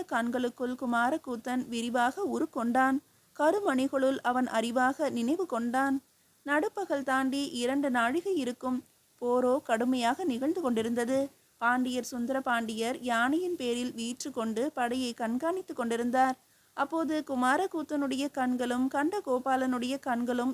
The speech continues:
என்ன விதமாகவெல்லாமோ சந்தித்து கொண்டு திணறின. இந்த மருள் நாடகத்தை பாண்டியரும் பக்குவமாக கவனித்து கொண்டுதான் இருந்தார்.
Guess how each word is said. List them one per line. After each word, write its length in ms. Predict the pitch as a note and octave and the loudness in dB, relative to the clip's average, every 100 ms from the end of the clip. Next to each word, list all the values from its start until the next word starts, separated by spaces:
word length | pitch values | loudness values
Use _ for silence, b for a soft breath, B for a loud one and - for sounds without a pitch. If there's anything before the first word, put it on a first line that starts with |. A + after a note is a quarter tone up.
| A#3 | -2
என்ன 280 | B3 C#4 G4+ | 0 0 -2
விதமாகவெல்லாமோ 1000 | D4 C4 B3+ B3+ C4 B3 A#3+ A#3+ B3 C4+ | -2 0 2 2 0 -4 0 0 2 0
சந்தித்து 500 | D4+ A#3 A#3 D4+ F4 | 0 -2 -2 -4 -6
கொண்டு 260 | C4+ B3 F#4 | -4 -2 -2
திணறின. 440 | C4+ A#3 A#3 A#3+ C4+ C#4 C4+ _ _ - | -4 -4 -2 0 0 0 -4 _ _ -2
இந்த 240 | D4 D4 C#4+ | 0 4 4
மருள் 360 | B3+ C4+ F#4 A4 | 4 2 2 2
நாடகத்தை 580 | F4 D4 D4 C4+ C#4+ D4 | 2 2 0 -2 -4 -4
பாண்டியரும் 680 | - B3 B3 C4 D4 C4+ C4 | 0 2 2 2 0 2 2
பக்குவமாக 760 | C4 A3+ - D4 C4+ B3 C4 C#4+ | 2 -2 -2 0 4 4 2 0
கவனித்து 460 | B3 A3 C4+ E4+ F4 | 0 0 0 -2 -2
கொண்டுதான் 400 | C#4 B3 D4+ G4 | -2 2 2 2
இருந்தார். 420 | B3 A#3 A#3+ | 0 4 4